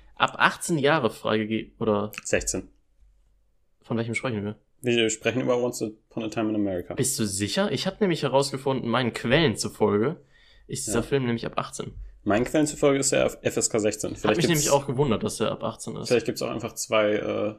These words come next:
Speaker 2: zwei, ähm, Cuts. Das kann natürlich auch sein.
Speaker 1: Ja, kann
Speaker 2: Wüsste ich
Speaker 1: natürlich auch
Speaker 2: jetzt
Speaker 1: sein.
Speaker 2: von nicht, aber also laut meinen Quellen ist er ab sechzehn.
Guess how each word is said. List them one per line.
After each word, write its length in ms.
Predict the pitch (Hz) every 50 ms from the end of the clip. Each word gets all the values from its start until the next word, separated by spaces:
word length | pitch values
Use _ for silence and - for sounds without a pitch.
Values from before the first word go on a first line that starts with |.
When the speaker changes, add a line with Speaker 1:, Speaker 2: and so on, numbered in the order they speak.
| - _ _ _ _ _
Speaker 2:
zwei, 380 | - - - 110 104 101 98 98
ähm, 380 | 104 98 98 95 95 95 95 - - _ _ - - _ _
Cuts. 440 | - - 110 - - - - - _ _ - - -
Das 120 | - -
kann 100 | - 104 95
natürlich 240 | 95 - 104 101 -
auch 100 | 107 107
sein. 220 | - 98 98 101 -
Speaker 1:
Ja, 140 | - 135 117
kann 260 | 113 - 120 110 90
Speaker 2:
Wüsste 220 | 110 123 117 - 143
ich 0 |
Speaker 1:
natürlich 0 |
auch 40 | 131
Speaker 2:
jetzt 120 | 139 123
Speaker 1:
sein. 80 | - -
Speaker 2:
von 140 | - 131 127
nicht, 220 | 131 135 - -
aber 340 | 123 110 104 110 107 110 107
also 240 | 110 101 98 104 98
laut 180 | 104 104 101 -
meinen 200 | 104 107 107 107
Quellen 180 | - 113 104 104
ist 100 | 107 -
er 80 | 104
ab 80 | - -
sechzehn. 360 | - 95 95 - - - -